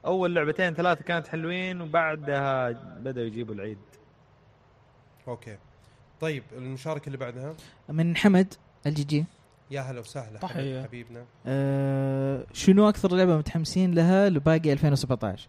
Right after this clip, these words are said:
Speaker 3: حاول تصير كويتي شوي.
Speaker 1: <laughs> معود.
Speaker 3: آه، آه، بالنسبة لي أنا، Destiny two و Red Dead Redemption two.
Speaker 4: ما أتوقع تنزل ألفين وسبعتاش. Red Dead
Speaker 3: وش ال
Speaker 4: Redemption.
Speaker 3: Red Dead Redemption؟
Speaker 4: إيه.
Speaker 2: هم قالوا.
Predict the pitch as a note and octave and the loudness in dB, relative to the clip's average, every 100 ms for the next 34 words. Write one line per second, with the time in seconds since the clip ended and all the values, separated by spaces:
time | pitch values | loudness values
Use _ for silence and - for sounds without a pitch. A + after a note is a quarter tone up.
0 | - - D#3 D3+ C#3+ C#3+ C#3 B2 - - | -14 0 0 0 -4 -6 -4 -4 -8 -16
1 | G2+ _ - - - - - D3+ F#3+ A#3 | -16 _ -20 -20 -20 -14 -2 6 10 12
2 | A#3 A#3+ C4 A#3 A#3+ A3 B3 G#3 G3+ - | 12 12 12 12 10 10 6 6 4 4
3 | C#4+ - B2 E3 F#3+ G3+ G3 F#3+ F3 D3+ | 4 2 2 2 4 6 8 8 6 0
4 | - D#3 D#3 D#3 D#3 A#3 A3+ G#3 - - | -10 -8 -4 -4 -4 -4 -6 -8 -12 -12
5 | C#3+ C#3+ C#3 C3+ C3 C3+ - G#2 D3 F#3 | -2 2 4 4 2 0 -2 -6 0 0
6 | - G#3 F#3 F3+ A3+ B3 - _ D3 F#3 | 4 4 4 4 4 4 0 _ -4 -2
7 | - F3 D3+ F#3 A3 F#3 C#3 C#3+ D#3 D3+ | 2 2 2 4 4 4 2 2 2 0
8 | C3+ C3 A#2+ A2 G#2 F#2 - - - - | 0 -2 -2 -4 -6 -6 -14 -20 -20 -20
9 | - _ _ _ _ _ _ _ - - | -20 _ _ _ _ _ _ _ -10 -6
10 | - C3+ B2 - A#2 B2 C3 C3 - - | -6 -6 -6 -8 -12 -12 -14 -14 -16 -16
11 | - - C#3 C#3 - D3 B2 D#3 C#3+ B2+ | -16 -12 -12 -12 -14 -8 -2 0 0 -2
12 | B2 - C3 C3+ C3 C3+ G3 A3 - - | -2 -2 -2 0 -2 -2 -4 -6 -10 -12
13 | D#3+ D3+ - - - _ _ _ _ _ | -12 -16 -20 -20 -20 _ _ _ _ _
14 | _ _ _ C3+ D3+ E3 G#3+ C#3+ A#2+ | _ _ _ -18 -12 -6 -4 -4 -8